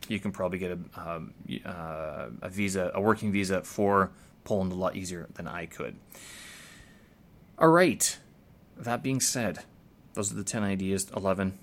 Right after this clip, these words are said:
I guess, uh, with, uh, Poland included. Um, been studying on Chinese, studying my Chinese,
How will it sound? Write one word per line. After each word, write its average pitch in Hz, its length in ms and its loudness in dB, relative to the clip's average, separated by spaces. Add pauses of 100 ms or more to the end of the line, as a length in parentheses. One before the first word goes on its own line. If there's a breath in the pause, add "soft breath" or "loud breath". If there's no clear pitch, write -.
I 117 60 -10
guess, 95 300 -2 (280 loud breath)
uh, 85 200 -6
with, 92 320 -6
uh, 85 240 -4 (100)
Poland 98 320 0
included. 117 440 4 (760 loud breath)
Um, 131 440 4 (520)
been 123 140 6
studying 101 360 2
on 117 120 0
Chinese, 139 640 2
studying 104 320 0
my 101 80 2
Chinese, 110 580 2